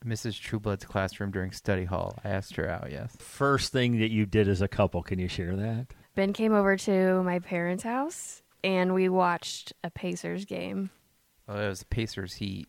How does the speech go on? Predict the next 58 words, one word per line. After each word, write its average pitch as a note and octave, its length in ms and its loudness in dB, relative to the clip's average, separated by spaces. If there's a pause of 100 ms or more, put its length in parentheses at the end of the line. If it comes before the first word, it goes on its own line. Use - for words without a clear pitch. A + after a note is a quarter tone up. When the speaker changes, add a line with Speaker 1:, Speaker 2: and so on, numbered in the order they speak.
(120)
Speaker 1:
Eastern G#2+ 260 -8
Speaker 3:
Was F3 120 4
Speaker 1:
Conference G#2 300 2
Speaker 3:
it? - 40 -16
Speaker 1:
Finals, F2+ 480 -4
I - 60 -10
think. - 500 -12
Yes, - 240 -12
and - 100 -8
we - 60 -4
lost. - 420 -8
Speaker 3:
And F#3+ 120 2
I F#3 160 4
knew F#3 120 2
nothing. F#3 400 0
I F#3+ 60 4
mean, G3+ 140 4
I F#3+ 40 4
played D4 280 8
basketball, E3 580 4
but E3+ 100 0
I F3 100 4
didn't F#3+ 200 4
watch, D#3+ 540 4
like, D#3+ 180 -6
the D#3 80 -2
N D#3+ 140 0
B E3 140 0
A D#3 240 2
or D#3 200 0
professional D#3 560 -4
basketball D3 380 -4
or D3 80 -2
anything E3+ 320 -2
like F3+ 160 -2
that. F#3+ 260 2
So F3+ 100 0
I D#3+ 140 4
pretty E3 240 -4
much E3 240 -6
just F3+ 140 -12
kinda, E3+ 180 -6
like, E3 160 -8
sat D#3+ 300 -4
there E3 160 -2
the E3+ 80 -2
whole F3 180 0
time F3 380 0
and E3 160 -2
was D#3+ 120 -8
just - 160 -10
like, - 240 -12 (320)
"Oh G3+ 60 -4
my G3+ 140 -6
goodness, E4 480 0
what's C#4 140 -8
going G3+ 280 -8
on?" D#4+ 540 0